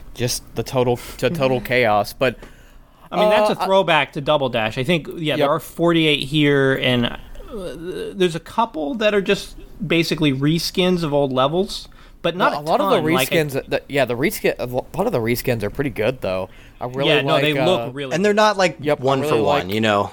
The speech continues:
Speaker 1: ele-
Speaker 2: Yeah.
Speaker 1: Yep, I really like Electrodome, Music Park.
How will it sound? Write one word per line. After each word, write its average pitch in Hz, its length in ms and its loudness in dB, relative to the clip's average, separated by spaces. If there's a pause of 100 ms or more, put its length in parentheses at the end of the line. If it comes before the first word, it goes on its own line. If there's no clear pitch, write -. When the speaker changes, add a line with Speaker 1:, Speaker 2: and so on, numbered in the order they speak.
Speaker 1:
ele- 127 100 2
Speaker 2:
Yeah. 82 300 2 (680)
Speaker 1:
Yep, 151 260 -2 (220)
I 147 80 2
really 160 240 4
like 156 160 2
Electrodome, 135 760 0
Music 127 320 0
Park. 120 480 0